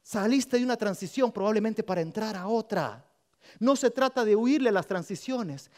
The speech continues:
se trata de que en medio de cada transición el Señor se va perfeccionando. ¿Cómo? A través de la oración. Porque la oración no mueve el brazo de Dios necesariamente.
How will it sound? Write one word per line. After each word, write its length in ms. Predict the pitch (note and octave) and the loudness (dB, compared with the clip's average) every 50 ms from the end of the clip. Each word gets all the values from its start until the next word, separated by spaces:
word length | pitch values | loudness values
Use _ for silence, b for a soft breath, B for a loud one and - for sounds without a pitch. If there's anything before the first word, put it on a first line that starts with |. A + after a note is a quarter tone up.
| b b | b b
se 160 | - - G3 | -6 -6 -6
trata 320 | F#3+ G3+ G#3 G#3 - G#3 | -4 -4 -6 -4 -4 -4
de 140 | F#3 F#3 F3+ | -6 -6 -6
que 100 | - F#3 | -6 -8
en 180 | F3 F3 E3+ F3+ | -6 -6 -4 -2
medio 280 | G#3 G#3+ G3 G3 F#3 | -2 -2 -2 -2 -4
de 120 | F3 E3+ E3+ | -6 -8 -8
cada 300 | - G3 G#3 G3+ G3 F#3 | -8 -8 -6 -6 -6 -6
transición 840 | - F3+ E3+ D#3+ D#3 - F3 D#3+ - - - F#3+ F3+ E3 D#3+ D#3+ B B B B | -8 -8 -8 -8 -10 -12 -14 -16 -14 -10 -8 -6 -4 -4 -6 -8 B B B B
el 160 | - F3+ F3 - | -2 -2 -2 -2
Señor 560 | - - F#3+ F3 E3+ E3 F3 F#3+ F#3+ G3 F3+ | -4 -6 -6 -6 -6 -6 -4 -4 -4 -4 -6
se 140 | - - D#3+ | -6 -6 -4
va 180 | D#3 D#3 - | -4 -4 -2
perfeccionando. 1120 | - F3 D#3+ - - D#3+ - - - - - D3 D3 D#3 E3 F3 F3 E3 D#3 C#3 C#3+ C3+ A#2 B B B B | -2 -4 -4 -2 -4 -6 -6 -6 -6 -4 -4 -2 -2 -2 -2 -2 -2 -2 -2 -2 -2 -2 -4 B B B B
¿Cómo? 500 | - A#3+ A#3+ A#3 A3+ G3 E3+ D3+ C#3+ B B B B | 6 8 10 10 10 8 6 2 2 B B B B
A 120 | F3 G3 F#3+ | 0 0 0
través 760 | - G3+ G3+ F#3+ F3+ E3 F#3 F#3 F#3+ F#3+ G3 G3 F#3+ F#3+ | 0 2 2 2 4 4 4 4 6 6 6 6 4 4
de 80 | F#3+ F#3+ | 4 4
la 160 | F3+ F3 E3+ | 4 4 4
oración. 760 | E3 E3 E3 D#3 D3 - - - G3+ F#3+ F3+ E3+ D3 C3 B2 B B B B | 2 0 0 -2 -4 -8 -10 -4 -2 2 2 2 2 0 -6 B B B B
Porque 240 | - G3 F#3+ - G3+ | 0 0 2 4 2
la 140 | F#3 F#3 F3+ | 4 4 2
oración 760 | F3 F3+ E3+ D#3 - - - G3 B3 C4 B3+ A3 E3+ C#3+ B2+ B B B | 0 0 -2 -4 -6 -10 -2 2 4 6 8 6 6 4 0 B B B
no 280 | - G3 G3+ A#3+ B3 A3 | 0 4 6 6 6 6
mueve 440 | F#3 E3+ F3 G3+ B3 C4 C4 A#3 G3+ | 6 4 4 4 6 6 8 6 6
el 100 | F#3 F3 | 4 2
brazo 360 | D3+ F#3+ G3 F3+ - F#3+ F3+ | 2 0 0 0 -2 -4 -2
de 120 | E3+ E3 | 0 0
Dios 240 | D#3+ F3+ A3+ A#3 G#3+ F3+ | 0 2 2 2 2 2
necesariamente. 960 | E3+ D3 D#3 C#3+ - E3+ E3+ E3 D#3 D3+ E3+ F#3+ G3+ F#3 D#3+ - - C3+ B | 0 -4 -4 -6 -6 -4 -2 -2 -2 -2 -2 -4 -4 -6 -6 -4 -4 -4 B